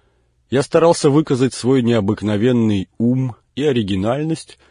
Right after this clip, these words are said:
к чему особенно я считал себя обязанным своим мундиром. Когда зашел разговор о дачах,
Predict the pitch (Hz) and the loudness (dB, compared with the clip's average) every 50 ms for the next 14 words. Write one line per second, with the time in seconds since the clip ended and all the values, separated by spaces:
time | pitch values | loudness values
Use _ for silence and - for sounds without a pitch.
0 | _ _ _ _ _ _ _ - - - - 131 123 123 113 101 - - 135 147 | _ _ _ _ _ _ _ -16 -8 -4 0 0 2 2 0 0 0 0 0 2
1 | 147 147 139 135 123 123 113 - - 117 104 - 110 107 - - - 92 104 - | 2 2 2 2 0 0 0 -2 -4 -8 -4 -4 -4 -4 -4 -6 -6 -6 -6 -6
2 | - 90 82 73 78 92 101 98 113 117 113 110 110 - - 82 78 78 87 92 | -6 -10 -8 -6 -4 -4 -4 -4 -4 -4 -4 -6 -8 -10 -12 -10 -8 -8 -6 -6
3 | 92 95 101 98 85 82 76 80 76 69 - - _ _ _ _ _ _ _ _ | -6 -6 -6 -6 -8 -8 -10 -10 -12 -12 -14 -18 _ _ _ _ _ _ _ _
4 | _ _ _ _ _ _ _ _ _ _ _ _ _ _ _ _ _ _ _ _ | _ _ _ _ _ _ _ _ _ _ _ _ _ _ _ _ _ _ _ _
5 | _ _ - 127 131 143 170 156 135 143 - - 151 139 127 127 110 104 123 120 | _ _ -6 -4 0 2 2 2 2 2 2 0 0 2 2 0 0 0 0 2
6 | 127 135 123 - - 104 104 95 90 120 139 147 143 - - - 71 - - - | 2 2 0 -2 -4 -4 -4 -2 0 2 2 2 0 -2 -6 -14 -14 -16 -20 -20